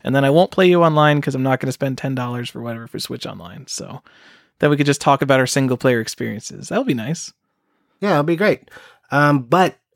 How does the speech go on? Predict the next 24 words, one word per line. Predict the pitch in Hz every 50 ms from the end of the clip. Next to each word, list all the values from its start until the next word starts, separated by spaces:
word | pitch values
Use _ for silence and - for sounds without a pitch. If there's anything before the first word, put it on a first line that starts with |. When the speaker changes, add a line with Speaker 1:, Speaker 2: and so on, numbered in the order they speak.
| - - - -
Speaker 2:
when | 147 139 151 151 147
we | 147 143 131
meet | 123 127 143 160 170
up | 165 - 117
next | 123 156 170 - -
time, | - 117 117 117 120
we | 131 127
can | - 127 107 101 - - - - - _ -
all | 151 165 175
bring | 151 165 165 160 156
our, | 143 127 - - - -
our | - -
Switches | - - - 190 190 - 147 127 113 110 -
and | - 131 123
then | 123 120 120 117 117 113
play | - - - 131 131
local | 131 127 127 131 127 - 131 120 117 113 -
co-op, | - - 143 120 92 - -
which | 113 104 -
I | 101 101
think | - 107 95
is | 90 - -
cool. | - - - - - _ _ _ _ _ _ _ _ _ _ _ _ _ _ _ _ _ _ _ _ _ _ _ _
Speaker 1:
Neat. | 156 170 233 247 - - - - -